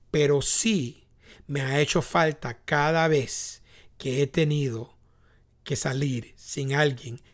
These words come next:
que tome ese puesto. Así que para mí no me importa lo que cueste,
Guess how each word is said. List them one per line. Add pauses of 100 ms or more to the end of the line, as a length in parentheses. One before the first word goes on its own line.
(160)
que
tome
ese
puesto. (300)
Así
que
para
mí
no
me
importa
lo
que
cueste,